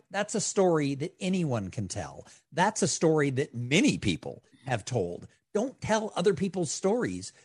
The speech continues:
Figure out something that really happened in your life.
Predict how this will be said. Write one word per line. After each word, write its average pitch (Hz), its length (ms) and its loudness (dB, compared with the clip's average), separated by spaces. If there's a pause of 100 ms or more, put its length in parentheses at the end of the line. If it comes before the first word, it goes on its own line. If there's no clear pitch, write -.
(180)
Figure 262 260 -2
out 196 160 0
something 185 300 0
that 170 120 -2
really 190 380 4
happened 143 480 -2
in 123 240 -4
your 156 240 4
life. - 340 -6